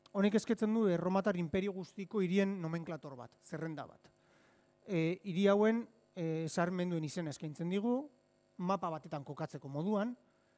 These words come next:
eta gainera ematen ditu bere koordenatuak, bere kalkulen araberako, eh, koordenatuak. Eh, noski, eh, zalantzak izan genitzazke,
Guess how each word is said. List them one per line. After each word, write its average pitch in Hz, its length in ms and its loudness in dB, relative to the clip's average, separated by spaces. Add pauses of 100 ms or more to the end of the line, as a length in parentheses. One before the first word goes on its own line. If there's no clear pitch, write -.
(160)
eta 180 200 0
gainera 180 480 -2
ematen 160 360 -8
ditu 165 200 -12
bere 170 220 -6
koordenatuak, 156 760 -8 (720)
bere 151 200 -12
kalkulen 160 420 -10
araberako, 143 560 -14 (180)
eh, 135 340 -20 (260)
koordenatuak. 143 720 -6 (680)
Eh, 170 340 4 (1080)
noski, 185 360 4 (180)
eh, 180 180 -2
zalantzak 180 460 2
izan 185 200 -4
genitzazke, 196 600 2